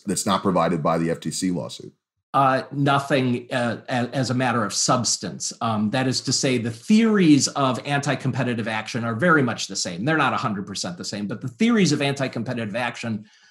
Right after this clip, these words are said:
Speaker 2: are, are very much the same. The states have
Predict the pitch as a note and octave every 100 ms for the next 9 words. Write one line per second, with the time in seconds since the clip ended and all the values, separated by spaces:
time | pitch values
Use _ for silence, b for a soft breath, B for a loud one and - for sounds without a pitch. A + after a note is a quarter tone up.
0 | b _ C3 B2 C#3+ C3+ D#3+ E3+ C#3+ -
1 | - A#2 D3+ C#3+ G#2 - - - A#3+ C#4+
2 | - - - D3+ D3 D3 C3+